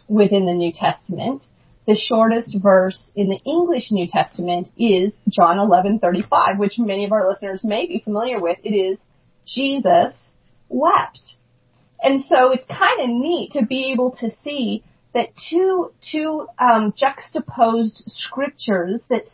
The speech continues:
stand out for us when we look at these two different, uh, translations is "rejoice always,"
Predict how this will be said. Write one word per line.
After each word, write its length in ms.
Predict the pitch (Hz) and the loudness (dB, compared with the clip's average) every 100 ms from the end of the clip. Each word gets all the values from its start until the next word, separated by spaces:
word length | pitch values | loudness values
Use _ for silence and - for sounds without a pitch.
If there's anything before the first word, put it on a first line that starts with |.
| _ - | _ -6
stand 360 | 262 254 247 - | -2 -2 -2 2
out 320 | 233 277 - | 4 4 2
for 120 | 226 | 0
us 180 | 190 - | 2 0
when 160 | 214 208 | -4 -4
we 100 | 208 | -2
look 200 | 226 247 | -2 -2
at 140 | - | -8
these 200 | 240 220 - - | -6 -8 -10 -8
two 300 | 240 226 226 _ _ _ - 202 | -4 -4 -6 _ _ _ -4 -2
different, 580 | 226 254 254 233 208 226 - | -2 -4 -2 -2 -2 -4 -2
uh, 120 | 202 - | -2 0
translations 920 | 214 202 208 214 262 - 202 190 226 _ _ _ _ _ _ - | -2 -2 0 -2 -2 -4 -6 -6 -8 _ _ _ _ _ _ -6
is 240 | 226 202 | -2 0
"rejoice 540 | 202 180 294 349 349 - | 0 0 4 4 4 2
always," 500 | 202 190 180 175 185 | 2 2 0 -2 -6